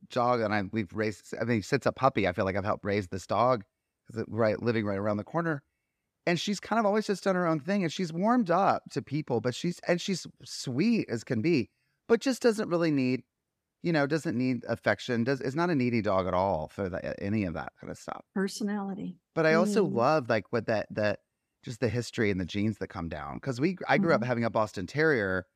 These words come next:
Speaker 1: and Boston
Speaker 3: Ooh.
Speaker 1: Terriers, uh, w-, are, they were trained to run through the streets of Boston, I guess, and grab rats and, and
Speaker 2: Oh,
Speaker 1: just kill
Speaker 2: ooh.
Speaker 1: rats. So that's when, when they get a hold of, like, a,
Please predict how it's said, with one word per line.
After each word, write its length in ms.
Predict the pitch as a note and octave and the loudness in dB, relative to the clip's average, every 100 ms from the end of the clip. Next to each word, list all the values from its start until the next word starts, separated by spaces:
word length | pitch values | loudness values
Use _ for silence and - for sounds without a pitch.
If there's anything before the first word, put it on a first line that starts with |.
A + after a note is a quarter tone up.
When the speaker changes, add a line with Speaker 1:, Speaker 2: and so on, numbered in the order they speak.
| _ _ _ _ - | _ _ _ _ -4
Speaker 1:
and 140 | A2+ F4+ | 2 6
Boston 320 | C#4 F3 C3+ | 6 4 0
Speaker 3:
Ooh. 20 | |
Speaker 1:
Terriers, 760 | G#2 E3 A3 F3+ B2 A2+ G#2 - - | 0 2 4 6 4 2 -2 -10 -16
uh, 60 | - | -10
w-, 200 | C3+ B2 | -6 -4
are, 300 | C3+ B2 A2 - | 2 4 2 -2
they 260 | A2+ C#3 E3 | 0 0 2
were 120 | F3 | 0
trained 640 | - C#3+ A#2+ A2 G#2 - _ _ _ - | -2 -2 0 0 -2 -6 _ _ _ -14
to 180 | - D3 | -4 0
run 240 | A#2+ C3 C3+ | 4 4 2
through 160 | C3+ | -4
the 100 | A2+ | -6
streets 480 | - C3 B2+ - - _ | -4 -2 -2 -4 -20 _
of 120 | G#2 | -6
Boston, 380 | E2+ A#2 - F#2+ | 2 2 2 0
I 100 | F2+ | 0
guess, 300 | F#2 C3 A#2+ - | 2 2 0 -4
and 140 | G#2+ | -2
grab 220 | G2 A#2 F#2+ | 2 2 2
rats 640 | F#2+ C3+ F#2 - - - _ _ _ _ _ | 2 2 2 -4 -14 -20 _ _ _ _ _
and, 320 | C#3+ B2 A2+ - | 0 0 -2 -4
and 280 | B2+ A#3+ C#4 | 0 4 4
Speaker 2:
Oh, 140 | G#3 E3 | 2 -2
Speaker 1:
just 280 | C3 - F#3 | -4 -2 -4
kill 220 | A3 F3 B2+ | 2 2 4
Speaker 2:
ooh. 20 | |
Speaker 1:
rats. 220 | D3+ - | 2 0
So 80 | D3 | 0
that's 220 | D#3 F3+ | 2 2
when, 100 | F3 | -2
when 60 | D3+ | 0
they 80 | C#3 | 0
get 120 | C3+ | 0
a 40 | A#2+ | 0
hold 220 | C3 B2+ | -2 -2
of, 80 | G#2 | -2
like, 160 | G#2 | -2
a, 140 | G#2+ | -2